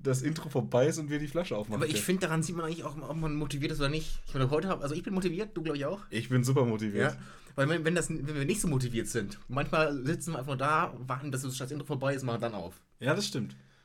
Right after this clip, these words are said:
Speaker 2: Manchmal fühlen wir es auch. Also ich hab oft, äh, wenn die Melodie anfängt, äh, einzusetzen, geht's mit mir durch. Emotional,
Speaker 1: Ja.
Speaker 2: wie auch geistig.
Speaker 1: Ja, also ich, ich, ich bin dann auch immer direkt bereit. Also
Speaker 2: Ja.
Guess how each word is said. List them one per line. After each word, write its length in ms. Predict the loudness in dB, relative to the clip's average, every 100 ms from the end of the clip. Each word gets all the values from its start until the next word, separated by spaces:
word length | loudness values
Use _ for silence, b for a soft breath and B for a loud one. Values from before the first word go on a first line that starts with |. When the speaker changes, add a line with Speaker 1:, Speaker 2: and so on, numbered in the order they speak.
| b
Speaker 2:
Manchmal 280 | -2 2 2
fühlen 280 | 2 2 2
wir 80 | 0
es 80 | -4
auch. 160 | -4
Also 140 | -4 -4
ich 120 | -4
hab 160 | -4
oft, 220 | -4 -6 -2
äh, 260 | 0 0
wenn 300 | -2 -4 -6 -8 -2
die 80 |
Melodie 300 | 2 4 2
anfängt, 500 | 0 -2 -2 -4 -4 -6
äh, 760 | -4 -4 -6 -8 -14 -16 -10
einzusetzen, 640 | -6 -4 -2 -4 -4 -10 -12 -16 -20 -20 -18 -18 -12
geht's 220 | -12 -10
mit 100 | -10
mir 80 | -6
durch. 340 | -2 -2 -4 -10 b b -4
Emotional, 640 | -2 0 0 0 -2 -4 -4
Speaker 1:
Ja. 300 | -2 -2 -2 -6 -12
Speaker 2:
wie 200 | -8 -6
auch 160 | -6 -6
geistig. 560 | -4 0 2 2 2
Speaker 1:
Ja, 240 | -2 -2 -4 -14 -8
also 220 | 0 2 2
ich, 240 | 0 -2
ich, 240 | -6 -10 -16 -20 _ -20 -20 -20 -10
ich 220 | -10 0
bin 80 | 4
dann 140 | 4
auch 180 | 4 2
immer 240 | 4 4 4
direkt 300 | -2 -4 -2
bereit. 340 | 2 2 2
Also 260 | 0 0
Speaker 2:
Ja. 120 | 0